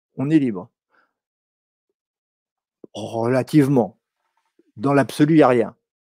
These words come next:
Il n'y a pas de, de liberté absolue, il n'y a pas d'amour absolu, il n'y a pas tout ça, il n'y a pas de conscience, il n'y a pas de connaissance absolue. On s'en rapproche. Mais en tant qu'être humain, il y a des limites. En tant qu'être humain,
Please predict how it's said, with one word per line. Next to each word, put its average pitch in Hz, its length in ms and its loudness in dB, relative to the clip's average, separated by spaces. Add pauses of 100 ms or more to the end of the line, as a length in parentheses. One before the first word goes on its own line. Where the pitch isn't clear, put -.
(360)
Il 117 60 -12
n'y - 20 -8
a - 40 -14
pas 135 180 0
de, 110 180 -6
de 104 140 -8
liberté 120 460 -4
absolue, 131 360 -4
il 139 40 0
n'y 139 60 4
a - 40 -4
pas 131 100 -4
d'amour 123 320 -2
absolu, 127 340 -4
il 135 40 0
n'y 127 40 2
a 117 40 0
pas 120 100 -6
tout 120 140 -16
ça, 110 140 -12
il - 20 -8
n'y - 20 -8
a 98 40 -14
pas - 100 -6
de - 60 -20
conscience, 240 380 -8
il 220 40 -8
n'y 226 40 -12
a 196 40 -16
pas - 100 -12
de 180 320 -10
connaissance 135 480 -2
absolue. 117 380 -10 (1400)
On 135 80 -10
s'en 151 160 0
rapproche. - 440 -4 (800)
Mais 131 400 4 (320)
en 180 140 4
tant 185 180 2
qu'être - 260 0
humain, 208 300 2 (320)
il 123 80 -10
y 156 60 6
a 190 40 6
des 147 120 4
limites. 147 400 -8 (300)
En 147 140 -2
tant 147 140 2
qu'être 139 300 -4
humain, 151 380 0